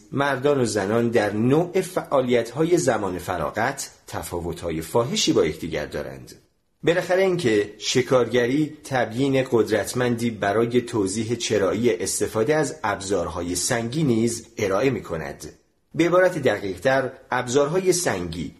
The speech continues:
غالباً در همان مکان‌هایی یافت شده اند که استخوان‌های حیوانات بزرگ نیز در آنجا یافت شده است.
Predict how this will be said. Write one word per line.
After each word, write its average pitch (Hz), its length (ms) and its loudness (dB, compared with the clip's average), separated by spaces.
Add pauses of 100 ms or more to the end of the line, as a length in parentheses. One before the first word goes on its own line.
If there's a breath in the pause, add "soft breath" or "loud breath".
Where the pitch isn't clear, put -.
غالباً 135 440 2
در 123 240 0
همان 107 460 -2
مکان‌هایی 135 500 -2
یافت 117 320 0
شده 85 300 -2
اند 82 380 -8 (100)
که - 200 -6
استخوان‌های 127 760 0
حیوانات 101 640 -2
بزرگ 113 560 0
نیز 107 340 -4 (140)
در 139 180 0
آنجا 139 240 2
یافت 87 320 -2
شده - 260 -8
است. - 360 -12